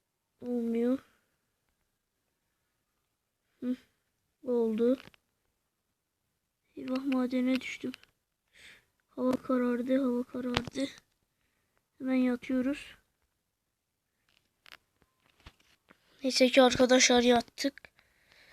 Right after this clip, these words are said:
Arkadaşlar bu bölüm böyle evimi yapacağım. Diğer bölümde evimi falan düzelteceğim.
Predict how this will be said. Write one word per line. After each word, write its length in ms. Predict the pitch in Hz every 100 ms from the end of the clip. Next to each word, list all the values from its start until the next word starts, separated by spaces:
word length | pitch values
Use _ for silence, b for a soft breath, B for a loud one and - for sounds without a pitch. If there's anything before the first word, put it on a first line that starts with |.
| b b b
Arkadaşlar 600 | - 247 277 294 294 285
bu 140 | 285 277
bölüm 340 | 262 277 285
böyle 300 | 285 277 285
evimi 440 | 262 254 262 269
yapacağım. 560 | 277 254 - 240 247 277 - _ _ _ _ _ _ _ - _ _
Diğer 300 | 240 262 262
bölümde 440 | 247 254 254 247 262
evimi 520 | - 247 240 247 262
falan 380 | - 247 254 254
düzelteceğim. 680 | 233 233 226 - - 233